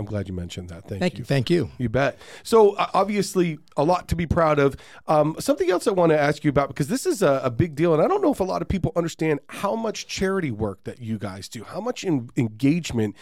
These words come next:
Speaker 1: you have in the, in the community. Can you talk a little bit about y-, not only what you guys do, but the passion for doing it?
Speaker 2: So in partnering with the community, one of the things that our department has, and, um, I'm sure other, uh,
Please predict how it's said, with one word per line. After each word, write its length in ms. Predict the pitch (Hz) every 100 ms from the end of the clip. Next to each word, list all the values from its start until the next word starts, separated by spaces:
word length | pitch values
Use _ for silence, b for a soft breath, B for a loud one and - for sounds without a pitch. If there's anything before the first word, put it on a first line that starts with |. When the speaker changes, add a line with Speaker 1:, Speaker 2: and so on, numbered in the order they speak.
| B B
Speaker 1:
you 160 | 120 160
have 340 | 139 156 160
in 80 | 131
the, 200 | 110 -
in 100 | 131
the 80 | 110
community. 720 | - 120 131 185 156 110 101 B B
Can 200 | - 185
you 80 | 302
talk 320 | - 285 269
a 20 |
little 180 | 220 220
bit 120 | 196
about 400 | 185 165 151 - _
y-, 160 | 147 -
not 220 | 170 269
only 260 | 285 190 143
what 380 | 123 117 190 175
you 100 | 151
guys 240 | 135 117
do, 200 | 123 127
but 160 | 120 110
the 80 |
passion 540 | 113 - 123 135 165 147
for 180 | - 110
doing 340 | 101 110 156
it? 240 | 202 - B B B B
Speaker 2:
So 320 | - - 160 156
in 140 | 151
partnering 420 | - 156 156 151
with 120 | 131
the 60 | 127
community, 460 | - 131 120 110 107
one 220 | 120 131
of 60 |
the 100 | 123
things 340 | 110 127 120 110
that 160 | 123 -
our 140 | - 113
department 420 | 113 127 120 110
has, 380 | 110 107 104 98
and, 260 | 117 104 107
um, 360 | 107 104 98 101 - -
I'm 140 | 117
sure 260 | - 127 113
other, 240 | 107 117 -
uh, 160 | 131 123